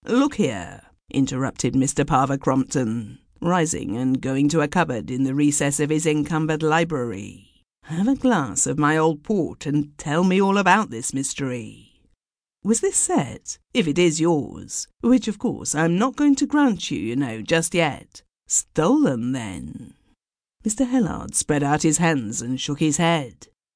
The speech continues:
"Heaven knows what happened," he answered. He took the glass which his entertainer handed to him, sipped its contents, murmured his praise of the wine,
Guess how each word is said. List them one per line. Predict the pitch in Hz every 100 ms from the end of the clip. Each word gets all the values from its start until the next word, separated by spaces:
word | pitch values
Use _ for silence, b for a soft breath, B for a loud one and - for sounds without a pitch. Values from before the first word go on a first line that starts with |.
| _
"Heaven | 139 123 143 156 151
knows | 156 226 226
what | 151 123
happened," | 139 135 139 131 123 117 - - _
he | 156 135
answered. | 131 131 143 127 123 - - - _ _ _ -
He |
took | 196 269 262
the | 269
glass | 226 135 120 -
which | 147
his | 156 156
entertainer | 156 151 151 175 160 117
handed | 139 156 170 156 139
to | 147 123
him, | 139 110 107 101 104 _ _ -
sipped | - - 185
its | -
contents, | - 170 156 147 101 - - - - _
murmured | - 123 139 -
his | 165 -
praise | 175 170 165
of | 175
the | 175
wine, | 175 170 131 92 - 92 139